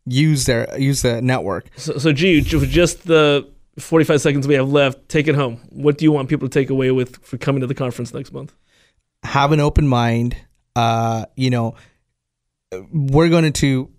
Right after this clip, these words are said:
Speaker 1: educate you, entertain you, uh, and it's going to be a rock solid event. Um, you're gonna experience a whole type of conference,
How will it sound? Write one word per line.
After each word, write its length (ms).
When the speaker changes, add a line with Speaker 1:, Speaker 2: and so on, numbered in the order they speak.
Speaker 1:
educate 480
you, 300
entertain 500
you, 400
uh, 260
and 180
it's 140
going 200
to 60
be 140
a 240
rock 340
solid 320
event. 420
Um, 460
you're 220
gonna 120
experience 920
a 60
whole 680
type 300
of 140
conference, 720